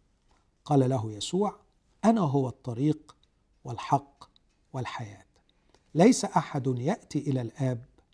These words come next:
إلا بي". بعد ما قال الجملة دي يا يوسف في عدد ستة، المسيح من سبعة لأربعتاشر بيتكلم عن نفسه باعتباره الطريق، وبعدين من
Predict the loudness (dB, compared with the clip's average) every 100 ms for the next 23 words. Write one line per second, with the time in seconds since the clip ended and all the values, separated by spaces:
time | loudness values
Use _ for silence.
0 | _ _ _ _ -2 0 -2 -10 -18 _
1 | -16 -16 -16 _ _ _ _ _ _ _
2 | _ _ _ -2 0 8 8 10 8 4
3 | 4 6 6 6 4 6 6 8 6 4
4 | 4 4 2 0 0 -4 -6 -8 -2 0
5 | 0 -2 0 0 2 0 -2 -8 _ _
6 | _ _ _ _ _ -4 -2 0 0 0
7 | -2 4 10 10 10 4 2 -2 -6 -4
8 | 4 4 4 0 -2 -10 _ _ _ -14
9 | 2 6 6 4 -2 -4 -4 -6 -10 -10
10 | -4 -2 -2 -4 -10 -4 4 4 4 -4
11 | -16 _ _ _ _ _ _ _ -10 -6
12 | 2 2 2 -4 -10 -14 -16